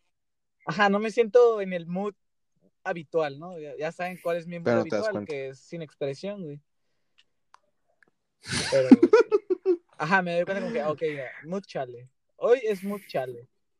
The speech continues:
Speaker 1: Mañana mood, mood normal y luego mood feliz,
Speaker 2: Pero,
Speaker 1: que
Speaker 2: por
Speaker 1: mood
Speaker 2: ejemplo, ¿qué
Speaker 1: feliz es
Speaker 2: haces
Speaker 1: muy
Speaker 2: con un mood,
Speaker 1: semejante
Speaker 2: por
Speaker 1: al
Speaker 2: ejemplo,
Speaker 1: mood
Speaker 2: triste?
Speaker 1: normal y al mood de enojado.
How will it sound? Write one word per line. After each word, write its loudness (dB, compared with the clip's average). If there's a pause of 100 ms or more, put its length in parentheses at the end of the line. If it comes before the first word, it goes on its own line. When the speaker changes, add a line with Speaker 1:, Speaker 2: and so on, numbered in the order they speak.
(1040)
Speaker 1:
Mañana -2
mood, 4 (340)
mood -8
normal -8 (100)
y -10
luego -4
mood -8 (160)
feliz, -10
Speaker 2:
Pero, 8
Speaker 1:
que 2
Speaker 2:
por 8
Speaker 1:
mood 0
Speaker 2:
ejemplo, -2
¿qué -2
Speaker 1:
feliz 0
es 4 (160)
Speaker 2:
haces -6
Speaker 1:
muy -4
Speaker 2:
con -2
un -2
mood, -4
Speaker 1:
semejante -4
Speaker 2:
por 4
Speaker 1:
al 0
Speaker 2:
ejemplo, -2
Speaker 1:
mood -6
Speaker 2:
triste? -6
Speaker 1:
normal -4
y -8
al -4
mood -10
de 2
enojado. -2